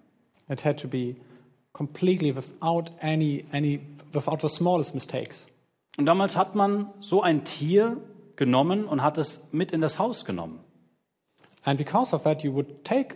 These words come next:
Speaker 1: such an animal and take it into your house.
Speaker 2: Um es dort aufzubewahren, dass dem Tier nichts mehr passiert.
Speaker 1: To keep it safe, that nothing would happen to that animal.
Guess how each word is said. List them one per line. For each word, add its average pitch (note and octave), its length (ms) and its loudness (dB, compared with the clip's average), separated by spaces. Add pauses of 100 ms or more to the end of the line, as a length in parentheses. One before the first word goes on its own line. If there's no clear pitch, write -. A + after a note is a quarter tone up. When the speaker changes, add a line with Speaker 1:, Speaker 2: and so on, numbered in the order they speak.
(120)
Speaker 1:
such - 280 0
an B2+ 60 -2
animal D#3 360 0
and C3 240 -6 (280)
take E3+ 240 2
it E3 80 0
into D#3+ 160 -2
your C#3 180 0
house. D3+ 320 -6 (220)
Speaker 2:
Um D#3 100 0
es D#3 80 0
dort F#3 240 0
aufzubewahren, C#3+ 760 4
dass D3 160 -2
dem D3 120 -2
Tier - 140 0
nichts E3 220 -2
mehr E3 100 0
passiert. - 560 0 (640)
Speaker 1:
To - 100 -12
keep A#3+ 240 -2
it E3 100 -2
safe, A3 260 0
that - 140 -6
nothing D#3 360 0
would C3+ 180 -4
happen D3+ 240 -4
to A#2 120 -10
that A2 200 -6
animal. A2 320 -10